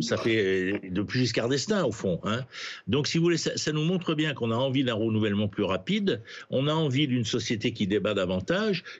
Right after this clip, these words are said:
et au fond, c'est ça qu'on a dit. C'est pour ça que c'est pas tragique, quoi.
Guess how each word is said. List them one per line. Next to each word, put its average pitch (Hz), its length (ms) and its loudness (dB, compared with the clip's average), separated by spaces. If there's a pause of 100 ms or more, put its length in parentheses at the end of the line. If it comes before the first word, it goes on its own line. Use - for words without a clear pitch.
et - 20 4
au 127 60 2
fond, 175 180 0
c'est 127 140 0
ça 131 160 -2
qu'on 139 200 -4
a 143 120 0
dit. 160 160 0
C'est 160 100 -2
pour 143 180 -6
ça 185 140 -2
que 147 240 0 (680)
c'est 170 160 0
pas 175 160 -2
tragique, 160 560 0
quoi. 85 220 -2